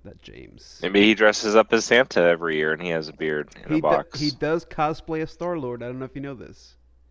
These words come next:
Speaker 2: Maybe he dresses up as Dirty Santa and he also has a dick in a box.
Speaker 1: <laughs> Uh, the bearded guy thinks the new Rapture storyline will follow along the same lines of the Valiant.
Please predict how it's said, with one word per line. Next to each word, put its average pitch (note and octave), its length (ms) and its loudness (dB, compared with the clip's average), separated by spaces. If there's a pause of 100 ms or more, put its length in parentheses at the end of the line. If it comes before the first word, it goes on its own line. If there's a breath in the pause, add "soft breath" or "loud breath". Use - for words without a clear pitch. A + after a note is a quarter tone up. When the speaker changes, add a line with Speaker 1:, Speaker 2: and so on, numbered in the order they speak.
(200)
Speaker 2:
Maybe G#2+ 420 6
he G#2+ 140 0
dresses G2+ 420 4
up G2 160 6
as F2+ 120 0
Dirty G#2+ 320 2
Santa D#2+ 480 2
and D#2 100 0
he E2+ 100 -2
also E2 280 2
has D#2+ 120 0
a D#2 60 -4
dick F#2 220 0
in E2 80 -10
a D2+ 40 -8
box. C#2 580 2
Speaker 1:
<laughs> - 40 -18 (3000 soft breath)
Uh, D#3 500 -6
the C3 120 -8
bearded G#3+ 360 -10
guy C#3 640 -6 (540)
thinks D#3 260 -4
the C3+ 100 -10
new C#3+ 200 -4
Rapture D3+ 340 -4
storyline B2+ 760 -8
will B2 100 -8
follow C3 420 -8
along C3+ 280 -8
the B2+ 80 -10
same C#3+ 360 -10
lines B2 440 -10
of - 180 -16
the A2+ 80 -20
Valiant. C3+ 640 -14